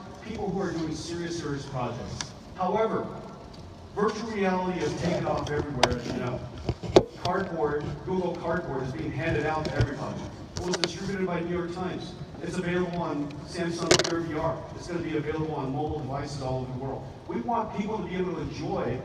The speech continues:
V R irrespective of the computing device they have. And so one of the things that we're gonna do, and this is really exciting, we made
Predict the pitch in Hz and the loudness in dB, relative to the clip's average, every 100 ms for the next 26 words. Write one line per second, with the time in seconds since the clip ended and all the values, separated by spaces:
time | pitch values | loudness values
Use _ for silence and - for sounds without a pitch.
0 | - 135 156 156 156 - - - - 226 | -6 -6 -2 0 2 2 -2 -6 -6 -2
1 | 247 220 - - - - 131 135 135 - | 0 0 -2 0 2 2 -2 -2 -4 -6
2 | 156 170 156 - 151 131 110 113 117 117 | -6 -6 -4 -2 -2 -2 -2 -4 -4 -2
3 | 131 131 - - - - 151 170 170 220 | -2 -4 -6 -10 -10 -8 -4 -2 2 2
4 | 233 208 208 190 165 170 170 190 139 - | 2 0 0 0 0 0 4 4 2 -2
5 | - - - - 143 180 - 175 175 170 | -6 -10 -12 -8 -2 -2 -2 -2 0 0
6 | - 160 156 147 143 147 147 143 | 0 -2 -2 -2 -2 -2 -2 -2